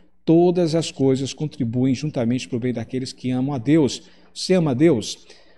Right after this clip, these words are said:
Você acredita que Jesus Cristo é o seu Salvador? Todas as coisas contribuem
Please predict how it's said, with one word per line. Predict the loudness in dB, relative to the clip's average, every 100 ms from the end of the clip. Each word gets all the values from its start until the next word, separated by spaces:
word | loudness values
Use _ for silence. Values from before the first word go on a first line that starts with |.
| -10
Você | -2
acredita | -2 2 2 2 2 0 -2
que | 0
Jesus | -2 -2 -4
Cristo | -6 -8 -6 -2
é | 0
o | 0
seu | -2 -2
Salvador? | -2 -2 2 4 2 0 -20 -20 _ _ _ _ _ _ _ _ _ _ _ _
Todas | 6 8 8 4 2
as | 0
coisas | 0 0 0 -2
contribuem | -2 -2 -2 0 4 4 4 2 -6